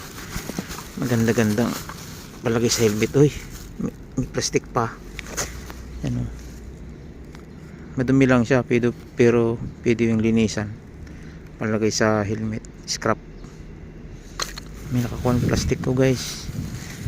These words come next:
May nakakuha na plastic. Parang kuha na. Parang tagal na rito nito, ah. Wallet, guys. Wallet.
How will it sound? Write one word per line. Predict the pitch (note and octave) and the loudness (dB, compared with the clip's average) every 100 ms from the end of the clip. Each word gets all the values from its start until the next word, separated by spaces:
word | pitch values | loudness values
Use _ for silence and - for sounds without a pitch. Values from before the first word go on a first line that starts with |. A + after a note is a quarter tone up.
| - - - - - | -6 -6 -8 -8 -4
May | C3 B2+ | 2 4
nakakuha | A#2+ A#2 A#2+ A#2 A#2+ A#2+ A#2+ B2 B2 B2 B2 A#2+ A#2 A#2+ | 4 4 4 4 4 4 4 4 4 4 4 4 2 0
na | A2 | 0
plastic. | - A2 - C3+ - - - - - - - - - - - - - - - - - - - - - - - - - - D#3 D3 - - - - - | 0 0 2 0 0 -4 -8 -8 -8 -10 -10 -12 -12 -12 -10 -10 -12 -12 -14 -14 -14 -10 -12 -12 -16 -14 -12 -12 -12 -10 -8 -8 -10 -12 -10 -8 -6
Parang | A2 B2 | -2 -2
kuha | - D3+ B2+ | 4 4 4
na. | F#2+ - - - - - - - - - - - - | 0 -10 -12 -12 -12 -12 -14 -12 -12 -10 -10 -10 -10
Parang | - B2 B2+ | -6 -6 -2
tagal | C3+ C3+ | 2 4
na | B2+ | 4
rito | B2+ B2 C#3 | 4 4 4
nito, | C#3 - G#2 | 4 2 0
ah. | - - - - - - - - - - - - - - - - | -2 -10 -12 -12 -14 -12 -12 -12 -14 -14 -12 -12 -12 -14 -14 -10
Wallet, | - G#2+ A2 - | -6 -2 -2 0
guys. | C#3+ D3 - - | -2 0 0 2
Wallet. | G#2 C#3+ | 4 6